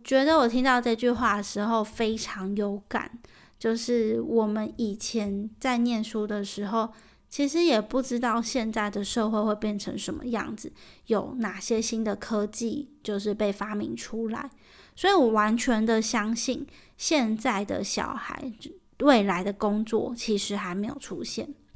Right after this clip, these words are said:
也因为这样子呢，我觉得我非常的想要透过我的分享来鼓励这些年轻的学生们，或是你如果心中还是保有梦想的人，你应该要勇敢的去做你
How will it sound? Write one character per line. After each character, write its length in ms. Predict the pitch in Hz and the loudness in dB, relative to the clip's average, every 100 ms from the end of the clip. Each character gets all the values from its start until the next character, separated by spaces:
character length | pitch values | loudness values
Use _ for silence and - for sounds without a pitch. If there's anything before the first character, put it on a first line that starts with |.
| - - - - - - _ - | -20 -20 -20 -20 -20 -20 _ -2
也 200 | 226 220 | 2 4
因 220 | - 302 | 4 6
为 140 | 339 302 | 6 6
这 140 | 302 | 4
样 160 | 254 226 | 2 0
子 140 | 233 | 0
呢， 180 | 208 208 | 0 2
我 140 | 208 | 2
觉 180 | 202 214 | 4 4
得 160 | 226 214 | 6 4
我 60 | |
非 240 | 208 226 233 | 2 0 0
常 260 | 220 202 | -4 -6
的 140 | 214 220 | -6 -6
想 280 | 233 - 226 | -6 -6 -2
要 280 | 226 226 - - - - - | -2 -2 -6 -20 -20 -10 -2
透 260 | 277 240 | 2 2
过 240 | 233 262 226 | 4 4 4
我 160 | 202 | 2
的 160 | 196 196 | -2 -4
分 380 | - 247 240 247 | 0 0 2 0
享 260 | - - - - - 220 | -2 -4 -6 -18 -10 -2
来 140 | 202 | -2
鼓 300 | 202 202 180 | 0 0 2
励 180 | 233 226 | 2 0
这 140 | 214 | -2
些 160 | 220 220 | -4 -2
年 300 | 220 202 208 | 0 0 -2
轻 180 | - 247 | -4 -2
的 140 | 240 | -2
学 200 | 233 208 | 0 0
生 240 | - 233 | 0 2
们， 320 | 240 233 - - - - - | 4 2 0 -10 -14 -14 -6
或 120 | 226 | -4
是 160 | 226 233 | -2 -2
你 300 | 220 214 196 | 0 0 2
如 180 | 220 247 | 2 4
果 340 | 320 226 233 - - | 4 4 2 -10 -12
心 380 | - 285 285 285 | -2 2 4 4
中 260 | 285 269 277 | 4 0 0
还 260 | - 208 | -2 -4
是 200 | 226 254 | -2 0
保 400 | 240 - 202 220 | 0 2 2 4
有 240 | 247 233 202 | 4 4 4
梦 280 | 269 262 | 2 2
想 300 | 233 226 190 | 0 -4 -6
的 160 | 202 190 | -2 -2
人， 320 | 202 180 233 - - - - | 0 -2 -4 -10 -20 -20 -6
你 200 | 220 226 | 0 2
应 120 | 262 | 2
该 200 | 269 262 | 2 2
要 220 | 277 254 | 2 2
勇 240 | 220 202 220 | 2 0 -2
敢 180 | 226 202 | -4 -4
的 120 | 185 | -4
去 260 | - 240 | -2 -2
做 300 | 226 247 208 | 2 2 2
你 160 | 214 | 0